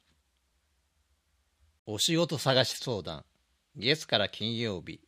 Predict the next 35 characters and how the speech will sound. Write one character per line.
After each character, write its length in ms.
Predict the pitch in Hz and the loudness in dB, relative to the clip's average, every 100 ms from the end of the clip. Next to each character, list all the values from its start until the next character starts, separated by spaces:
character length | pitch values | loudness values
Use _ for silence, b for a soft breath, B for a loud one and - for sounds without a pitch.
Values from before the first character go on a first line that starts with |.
| _ - | _ -12
祝 260 | - - | -8 -2
日 300 | 151 143 - | 0 0 0
を 160 | 135 117 | -2 -2
除 280 | 101 85 80 | -4 -8 -12
く。 200 | 82 - _ _ _ _ _ | -16 -18 _ _ _ _ _
九 120 | - 156 | -2 0
時 140 | 131 | 0
三 300 | - 139 135 | -2 -2 0
十 160 | 139 131 | -2 -2
分 320 | - 104 87 | -6 -8 -4
か 120 | 90 | -4
ら 160 | 82 87 | -4 -4
十 280 | 123 165 | 0 0
五 100 | 117 | 0
時 140 | 92 90 | -4 -6
三 260 | - 104 | -4 -4
十 160 | 104 98 _ | -4 -10 _
分。 160 | - 73 - _ _ _ _ - | -16 -16 -18 _ _ _ _ -2
場 120 | 123 | 0
所、 360 | - 147 131 - | 2 2 0 -4
市 220 | - 135 | -2 6
役 180 | 143 165 | 6 6
所 200 | - 156 | 2 4
内 220 | 113 95 | 2 0
会 240 | - 101 | -2 -2
議 140 | 95 85 | -2 -6
室。 300 | - - - _ - | -10 -16 -16 _ -8
一 240 | - - | -4 -2
相 240 | - 151 | 2 4
談 280 | 151 147 123 | 6 4 2
日 160 | 92 95 | -4 -6
四 160 | 107 135 | -4 -2
人 220 | 135 98 | -2 -4
ま 100 | 78 | -6
で。 160 | 73 | -10